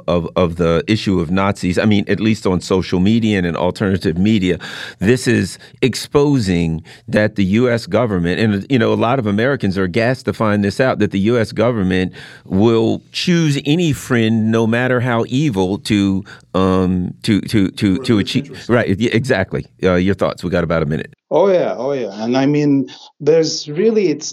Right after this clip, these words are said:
Speaker 2: it's, they're not choosing something that is unfamiliar to them. What happened to the indigenous people? What happened to the African diaspora inside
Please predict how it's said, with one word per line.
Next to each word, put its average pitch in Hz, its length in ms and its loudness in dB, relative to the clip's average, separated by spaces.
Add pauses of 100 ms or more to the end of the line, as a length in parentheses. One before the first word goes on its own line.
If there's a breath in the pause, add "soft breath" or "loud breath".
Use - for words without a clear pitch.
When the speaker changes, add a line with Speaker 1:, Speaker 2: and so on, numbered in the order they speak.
Speaker 2:
it's, - 220 -8
they're 170 220 2
not 214 200 -2
choosing 180 500 0
something 160 460 -2
that 123 120 2
is 120 380 -2 (160)
unfamiliar 147 720 2
to - 220 -6
them. - 80 -8 (220)
What 127 160 0
happened 165 340 2
to 147 80 4
the 127 140 2
indigenous 123 520 -2
people? 117 360 0
What 110 100 2
happened 117 280 -2
to 113 100 -2
the 104 180 2 (560 loud breath)
African 127 400 2
diaspora 110 720 0
inside 104 380 0